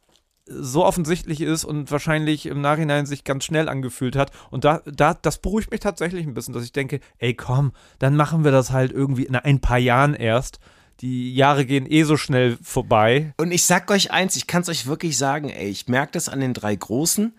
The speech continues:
Speaker 2: Wir sind ja ein bisschen anachronistisch, dadurch, dass wir nochmal eine Kleine hinterhergeschoben haben, ja. Deswegen ist ja bei uns das so wahnsinnig langgezogen jetzt mit dem, mit dem Großwerden und mit dem Kinderhaben und so.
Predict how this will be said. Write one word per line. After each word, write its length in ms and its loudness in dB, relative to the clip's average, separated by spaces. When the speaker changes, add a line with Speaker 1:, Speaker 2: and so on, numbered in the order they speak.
Speaker 2:
Wir 120 -2
sind 140 0
ja 60 2
ein 60 0
bisschen 240 0
anachronistisch, 800 -2
dadurch, 240 -4
dass 180 -6
wir 80 -2
nochmal 280 -2
eine 120 0
Kleine 320 -2
hinterhergeschoben 960 -2
haben, 240 -6
ja. 140 -6
Deswegen 400 -8
ist 100 -4
ja 80 -4
bei 100 -10
uns 160 -8
das 140 -6
so 180 -10
wahnsinnig 520 -6
langgezogen 680 -4
jetzt 200 -6
mit 100 -8
dem, 300 -4
mit 100 -10
dem 160 -6
Großwerden 680 -6
und 120 -4
mit 140 -6
dem 220 -4
Kinderhaben 640 -2
und 100 -2
so. 120 -2